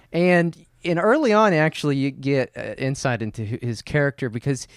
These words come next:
it tells you that <laughs> I have no idea if this is real or not. I forgot to research this after I watched it.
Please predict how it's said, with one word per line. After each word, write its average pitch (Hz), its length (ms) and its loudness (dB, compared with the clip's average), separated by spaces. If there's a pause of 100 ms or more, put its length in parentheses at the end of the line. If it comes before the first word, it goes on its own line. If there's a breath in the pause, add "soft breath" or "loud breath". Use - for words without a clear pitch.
(440 loud breath)
it 202 180 -2
tells 294 400 0
you 220 120 -4
that 160 240 0
<laughs> - 1600 -10
I - 80 2
have 180 180 4
no 175 160 6
idea 151 200 4
if 127 80 -10
this 131 160 -2
is 120 100 -6
real 117 280 -4
or 101 100 -4
not. 95 180 -6
I 101 40 -8
forgot 127 300 -4
to 104 260 -8
research 113 400 -8
this 101 140 -8
after 101 280 -6
I 101 40 -6
watched 101 360 -8
it. - 180 -10